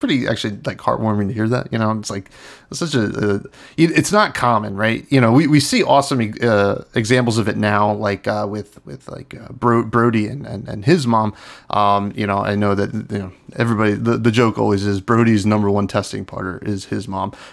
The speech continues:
uh, which is, uh, <laughs> you know, <laughs> it's, it's pretty funny. And, uh, but that, that's, like, really cool to see that's where the journey began, uh, for you. Now,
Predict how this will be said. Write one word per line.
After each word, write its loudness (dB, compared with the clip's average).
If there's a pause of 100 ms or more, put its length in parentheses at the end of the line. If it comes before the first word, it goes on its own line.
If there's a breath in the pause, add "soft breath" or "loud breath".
uh, -2
which -4
is, -2
uh, 0
<laughs> -
you 4
know, 0 (140)
<laughs> -8
it's, 2
it's 2
pretty 2
funny. 4 (300 loud breath)
And, 6
uh, 6
but 2
that, 2
that's, 4
like, 4
really 6
cool 4
to -6
see 2
that's 0
where 0
the -2
journey 0
began, -4 (360 loud breath)
uh, 0
for -2
you. 6
Now, 2